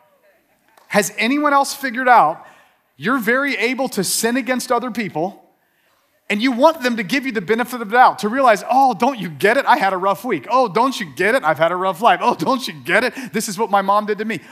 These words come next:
But when people do it to me, see, I want you to judge me on my intentions, but I'm gonna judge you on your actions. What I'm trying to tell you is, what he says in Colossians,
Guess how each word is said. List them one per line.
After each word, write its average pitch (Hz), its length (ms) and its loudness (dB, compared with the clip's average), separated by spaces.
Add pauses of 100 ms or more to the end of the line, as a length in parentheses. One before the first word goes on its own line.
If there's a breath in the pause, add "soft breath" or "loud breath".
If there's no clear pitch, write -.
(160 loud breath)
But 247 100 4
when 226 140 -2
people 302 340 -2
do 262 160 -4
it 214 120 -8
to 202 120 -2
me, 220 220 -6
see, - 260 -8 (180 loud breath)
I 214 140 4
want 233 380 -2
you 262 160 -2
to 214 60 -6
judge 196 360 -4
me 233 140 -6
on 214 100 0
my 196 140 0
intentions, 165 640 -6
but 175 100 -4
I'm 214 160 2
gonna 208 160 -4
judge 156 320 -6
you 185 120 -8
on 156 100 -4
your 175 120 -6
actions. - 680 -8 (2500)
What 202 320 0
I'm 220 80 -4
trying 214 220 0
to - 60 -6
tell 240 140 -2
you 214 180 -6
is, 160 240 -6 (140)
what 214 220 -6
he 185 160 -6
says 220 240 -2
in 190 80 -10
Colossians, 190 560 -2